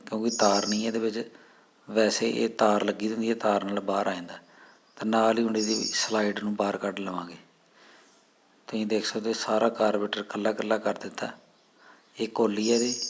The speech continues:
ਇਹਦੇ ਵਿੱਚ ਓਵਰਫਲੋ ਦੀ ਵੱਖਰੀ ਪਾਈਪ ਲੱਗੀ ਦੀ ਹੈ ਪਿੱਤਲ ਦੀ। ਤੇ ਇਹ ਹੁਣ ਇਹ ਸਾਰੇ ਨੂੰ ਅਸੀਂ ਕਰਾਂਗੇ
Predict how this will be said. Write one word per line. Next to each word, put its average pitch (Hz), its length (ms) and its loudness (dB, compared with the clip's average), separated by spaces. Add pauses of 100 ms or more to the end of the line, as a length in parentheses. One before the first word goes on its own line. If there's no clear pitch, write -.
(220)
ਇਹਦੇ 117 180 -2
ਵਿੱਚ 113 180 0
ਓਵਰਫਲੋ 104 600 0
ਦੀ 110 240 -6
ਵੱਖਰੀ 113 320 -4
ਪਾਈਪ 107 280 -2
ਲੱਗੀ 101 280 -6
ਦੀ 104 100 -4
ਹੈ 107 60 -2
ਪਿੱਤਲ 107 360 -6
ਦੀ। 95 140 -12 (1700)
ਤੇ - 120 -8
ਇਹ 127 100 -4
ਹੁਣ 123 200 4
ਇਹ 117 60 4
ਸਾਰੇ 120 340 4
ਨੂੰ 123 120 2
ਅਸੀਂ 110 140 -2
ਕਰਾਂਗੇ 110 440 -2